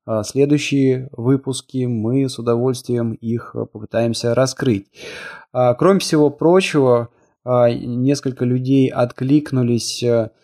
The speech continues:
а, на наши призывы как-то поддержать этот подкаст. Ну, во-первых, это видно из того, что, а, было несколько кликов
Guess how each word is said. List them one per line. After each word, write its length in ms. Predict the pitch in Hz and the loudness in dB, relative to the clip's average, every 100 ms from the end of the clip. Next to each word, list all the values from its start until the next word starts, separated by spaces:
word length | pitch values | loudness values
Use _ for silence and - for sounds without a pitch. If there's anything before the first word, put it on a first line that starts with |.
| _ _ | _ _
а, 220 | 113 110 107 | -8 -6 -2
на 240 | 120 117 | 0 0
наши 640 | 117 131 - - 120 120 - | 0 0 -2 -2 0 -2 -6
призывы 840 | - 120 104 117 139 120 123 120 - _ _ - | -6 -4 0 2 2 2 0 0 -6 _ _ -6
как-то 280 | 123 - 123 | -4 -4 -8
поддержать 920 | - 117 123 127 110 127 120 - - | -6 -2 2 2 2 2 2 0 -12
этот 520 | - 120 110 - - - | -6 -6 -8 -14 -20 -4
подкаст. 640 | 120 - - 110 127 139 123 | -2 -2 -4 0 0 -2 -4
Ну, 460 | 135 127 117 117 | -2 -2 -4 -4
во-первых, 500 | 110 - 131 123 - | -6 -4 -2 -2 -4
это 200 | 120 117 | -8 -6
видно 400 | 107 120 117 107 | -4 -4 -2 -4
из 120 | 107 | -4
того, 300 | - 113 120 | -8 -4 -2
что, 320 | 117 - 107 - - - _ | -4 -4 -6 -6 -20 -20 _
а, 280 | 113 107 101 | -6 -4 -2
было 300 | 104 135 131 | 0 2 2
несколько 520 | 113 131 - 117 113 - | 2 -2 -4 -10 -10 -12
кликов 560 | - 117 139 - 120 | -4 0 0 -2 -6